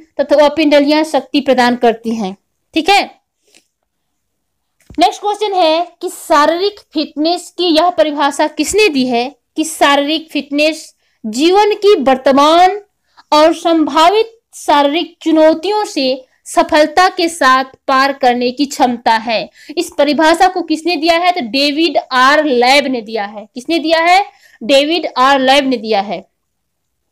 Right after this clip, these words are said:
Next क्वेश्चन है कि रेक्टस एब्डोमिनस मांसपेशियां घूमती हैं। दोस्तों, rectus abdominis मांसपेशियां होती कहाँ है? आपको ये जानना है, ये हमारे पेट में जो सीधी मांसपेशी होती है वो rectus abdominis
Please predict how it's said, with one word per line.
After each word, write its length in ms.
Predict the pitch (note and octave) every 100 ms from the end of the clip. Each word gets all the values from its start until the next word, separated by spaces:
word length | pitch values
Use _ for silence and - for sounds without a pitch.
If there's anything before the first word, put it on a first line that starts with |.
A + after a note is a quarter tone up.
| _ _ - - - - - -
Next 220 | F4+ G#4+
क्वेश्चन 280 | G#4 G#4 G4+
है 160 | G4+ G4
कि 120 | G4
रेक्टस 580 | C#4+ D#4+ - G4+ G4+ -
एब्डोमिनस 600 | E4 C4 D#4+ D#4+ D#4+ F4 D#4+
मांसपेशियां 720 | D4+ D4 D4+ C#4+ C#4+ D#4 D#4
घूमती 480 | B3+ C4+ C4 D4 C#4
हैं। 380 | C#4 B3+ F#3+ _ -
दोस्तों, 260 | A#3+ C4 E4
rectus 520 | C4 B3+ - G4+ - -
abdominis 480 | B3+ D4 D4+ E4 E4
मांसपेशियां 480 | C#4+ D4 C#4+ E4 D4
होती 280 | C4 C4 F4
कहाँ 300 | F#4+ F4+ F4+
है? 200 | F4 F4 _ -
आपको 240 | A3+ B3
ये 120 | C#4 E4
जानना 280 | F4+ E4+ E4+
है, 60 |
ये 60 | D4+
हमारे 300 | C4+ C4+ C4 B3+
पेट 240 | E4+ G4
में 140 | F#4 F4+
जो 100 | D#4
सीधी 280 | - C#4 E4
मांसपेशी 520 | E4+ E4 D4+ C#4 D#4
होती 300 | D4+ D4 D4+
है 160 | D4+ E4 - _ -
वो 60 | D4+
rectus 420 | E4 E4 G#4+ G#4+ D4+ - _ _ -
abdominis 540 | B3+ E4 F4+ G4+